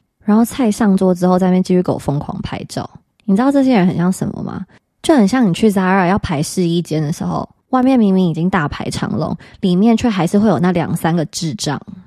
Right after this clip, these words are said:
每试穿一件就要出来转个两三圈给他朋友看，这样自拍那样自拍的。我告诉你啊，像你这种吼，以自我为中心、专门浪费别人时间的人，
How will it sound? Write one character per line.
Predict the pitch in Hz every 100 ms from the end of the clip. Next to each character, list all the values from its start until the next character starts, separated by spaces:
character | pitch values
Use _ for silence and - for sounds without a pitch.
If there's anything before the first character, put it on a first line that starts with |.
| _
每 | - 190
试 | 175 - 233
穿 | 226 214
一 | 170
件 | 165 180
就 | 190
要 | 202
出 | 220 - 196
来 | 196 139 85 -
转 | - 170
个 | 160
两 | 170 143
三 | 165 190 180
圈 | 196 180 185
给 |
他 | 160 170
朋 | - 175
友 | 156 -
看， | - - - - -
这 | 269
样 | 240
自 | 220 226
拍 | 208 190
那 | 180 180
样 | 180
自 | - 180
拍 | 170 - -
的。 | - - _ _ _
我 | - 180
告 | 254 226
诉 | - 233
你 | 170 -
啊， | - - - -
像 | - 269
你 | 196
这 | 165 208
种 | 170 180
吼， | 180 - -
以 | 180
自 | 170 - 240
我 | 170 151
为 | 151 165
中 | 170 170
心、 | 175 - 160
专 | 185 190
门 | 214 190 165
浪 | 175
费 | 175 175
别 | 165 147
人 | 160
时 | - 147
间 | 156 147
的 | 165
人， | -